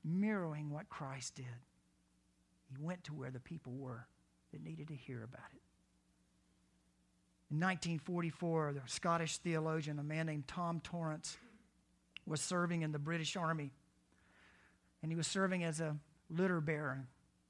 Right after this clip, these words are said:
They went into this town in Italy where there had been a, just a brutal battle,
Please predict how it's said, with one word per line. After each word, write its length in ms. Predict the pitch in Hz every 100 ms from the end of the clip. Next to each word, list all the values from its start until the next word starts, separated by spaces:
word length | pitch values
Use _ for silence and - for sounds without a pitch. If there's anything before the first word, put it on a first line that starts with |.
| _ _ _ - _ _ _
They 100 | 170
went 180 | 175 202
into 180 | 202 196
this 180 | 180
town 320 | - 185 180 175
in 120 | 165
Italy 420 | 175 180 170 160
where 160 | 160 151
there 140 | 151
had 120 | 151
been 140 | 160 147
a, 140 | 139 143 - _ _
just 260 | - 165 -
a 80 |
brutal 600 | 139 127 147 185 196 160 139
battle, 500 | 143 143 139 110